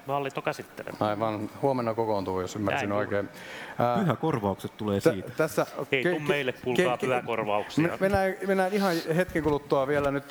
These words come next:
Speaker 2: tähän tietysti, äh, pian koittaviin vaaleihin, mutta kevennetään kuitenkin tunnelmaa sen Saksan palkankorotusprosentin verran, eli kahdeksan pilkku viisi prosenttia. Ja, äh, tod-, tuli vaan mieleen tossa joulun alla, joulumarraskuussa huomasin, että hiihtokeskuksissa oli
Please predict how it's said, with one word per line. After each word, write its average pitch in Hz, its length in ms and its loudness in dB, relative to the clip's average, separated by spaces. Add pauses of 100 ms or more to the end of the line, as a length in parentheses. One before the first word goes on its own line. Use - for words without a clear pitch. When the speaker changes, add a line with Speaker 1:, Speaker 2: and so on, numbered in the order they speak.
(120)
Speaker 2:
tähän 139 320 0
tietysti, 143 300 0 (680)
äh, 131 60 -8 (340)
pian 170 180 2
koittaviin 143 400 0
vaaleihin, 131 500 2
mutta 113 220 -2 (200)
kevennetään 147 500 2
kuitenkin 131 300 0
tunnelmaa 123 560 2
sen 107 140 -2
Saksan 123 420 -2 (120)
palkankorotusprosentin 117 1040 0
verran, 120 280 2
eli 107 100 -4
kahdeksan 127 480 -2
pilkku 110 220 -6
viisi 147 260 -2 (400)
prosenttia. 151 680 2 (380)
Ja, 131 80 6
äh, 123 60 -2 (420)
tod-, 160 480 0
tuli 165 160 2
vaan 170 120 4
mieleen 175 300 2
tossa 151 320 0 (160)
joulun 175 380 2
alla, 131 380 2
joulumarraskuussa 139 840 0
huomasin, 135 280 0
että 123 140 -6
hiihtokeskuksissa 131 920 -2
oli 117 240 -2